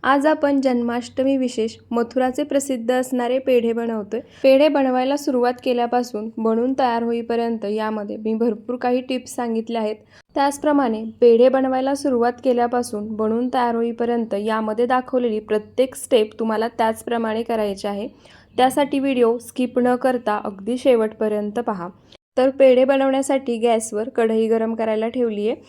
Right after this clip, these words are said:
त्यानंतर त्यामध्ये एक अर्धी वाटी पाणी घालायचं. कढईमध्ये सुरुवातीला अशा पद्धतीने पाणी घातलं की दूध खाली लागून करपत नाही. त्यानंतर आता यामध्ये इथे मी दीड लिटर गाईचं दूध घेतलंय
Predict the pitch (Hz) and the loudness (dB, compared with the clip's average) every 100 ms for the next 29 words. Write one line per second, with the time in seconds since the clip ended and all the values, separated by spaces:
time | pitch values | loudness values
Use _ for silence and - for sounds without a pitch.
0 | - _ _ 262 269 285 277 285 269 269 | -20 _ _ 2 4 2 2 0 0 2
1 | 254 220 220 - 233 220 247 262 247 285 | 0 0 -2 0 0 2 2 0 0 -2
2 | 285 233 220 214 220 202 196 233 - - | -2 0 0 0 -2 -2 -4 -8 -8 -20
3 | - _ _ 277 262 277 302 302 254 262 | -20 _ _ 2 4 4 4 2 2 0
4 | 262 240 240 247 226 214 226 240 240 220 | 2 4 4 2 -2 -2 -2 -2 -2 -2
5 | 233 247 269 269 254 247 262 254 214 202 | 0 0 0 0 0 0 -2 -4 -6 -8
6 | 214 208 254 - 240 214 220 214 226 269 | -8 -8 -8 -6 -4 -2 -2 -2 -4 -2
7 | 247 196 185 180 185 175 - - - - | -2 -2 -6 -6 -10 -10 -16 -20 -20 -20
8 | _ 262 285 302 294 302 294 285 269 269 | _ 2 4 4 2 0 0 0 2 0
9 | 247 226 226 233 247 233 214 202 226 233 | 0 -2 -4 -4 -2 -2 -4 -6 -6 -4
10 | 233 240 269 269 247 226 226 226 233 220 | -4 -2 -2 0 0 0 -2 -2 -2 -2
11 | 226 220 226 | -2 -2 -8